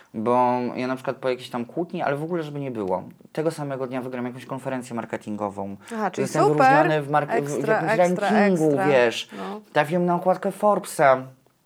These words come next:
Speaker 1: z tekstem i tak dalej, i tak dalej. Co zrobiłem? W-,
Speaker 2: Mhm.
Speaker 1: wiesz, leżę sobie w łóżku wieczorem.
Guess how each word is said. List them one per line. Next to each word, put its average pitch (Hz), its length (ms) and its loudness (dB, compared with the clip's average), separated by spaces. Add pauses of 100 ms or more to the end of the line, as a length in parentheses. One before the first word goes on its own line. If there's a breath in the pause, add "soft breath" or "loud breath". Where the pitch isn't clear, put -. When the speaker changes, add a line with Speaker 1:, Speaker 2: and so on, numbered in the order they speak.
(360)
Speaker 1:
z - 120 -14
tekstem 135 400 2
i - 20 -4
tak 156 140 2
dalej, 151 220 -2
i 143 40 -8
tak 139 160 0
dalej. 208 260 -2 (380 loud breath)
Co 185 140 -2
zrobiłem? 160 500 -2
W-, 147 60 -14
Speaker 2:
Mhm. 202 200 -12
Speaker 1:
wiesz, - 280 -8
leżę 151 220 -2
sobie 139 200 -2
w 113 60 -8
łóżku 131 260 -8
wieczorem. 113 520 -4